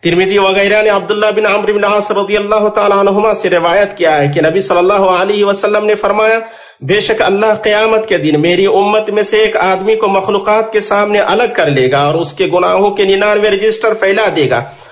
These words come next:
ان میں سے ہر ایک رجسٹر تا حد نگاہ ہوگا۔ پھر اس سے اللہ تعالیٰ فرمائے گا، 'کیا میرے محفوظ کرنے والے کاتبوں نے تم پر ظلم کیا ہے؟' بندہ کہے گا، 'نہیں، اے میرے پروردگار.' اللہ فرمائے گا، 'تمہارے پاس کوئی عذر؟'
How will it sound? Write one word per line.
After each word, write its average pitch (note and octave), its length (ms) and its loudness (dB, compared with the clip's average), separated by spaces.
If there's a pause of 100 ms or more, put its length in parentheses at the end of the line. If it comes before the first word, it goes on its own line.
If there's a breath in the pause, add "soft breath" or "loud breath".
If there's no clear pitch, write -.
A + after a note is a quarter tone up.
(360 loud breath)
ان G3 200 2
میں A3+ 120 2
سے A3+ 160 -2
ہر G#3+ 200 0
ایک A3 240 0
رجسٹر A3 420 -2
تا A3 200 0 (100)
حد G#3+ 180 -4
نگاہ A3 360 0
ہوگا۔ C#3+ 420 0
پھر F3+ 120 -2
اس F3 200 -2
سے F#3+ 180 0
اللہ F3+ 400 0
تعالیٰ F3 540 0
فرمائے E3+ 440 0
گا، A2+ 120 0 (1600 loud breath)
'کیا G3+ 180 0
میرے A3 320 2
محفوظ A3 480 0
کرنے A3+ 300 0
والے G#3+ 320 2
کاتبوں A3 560 0
نے A3+ 80 2
تم A3+ 260 0
پر G#3+ 180 0
ظلم B3+ 280 0
کیا A3 280 0
ہے؟' B3+ 180 -2 (200)
بندہ E3 360 2
کہے F3 260 0
گا، D#3+ 100 0
'نہیں، E3+ 320 0
اے E3 180 2
میرے F3 260 0
پروردگار.' F#3+ 720 0 (400 loud breath)
اللہ G#3+ 340 0
فرمائے G#3+ 420 0
گا، G#3 80 2
'تمہارے G#3+ 420 0
پاس G3+ 320 -2
کوئی G3 180 0
عذر؟' A3+ 380 0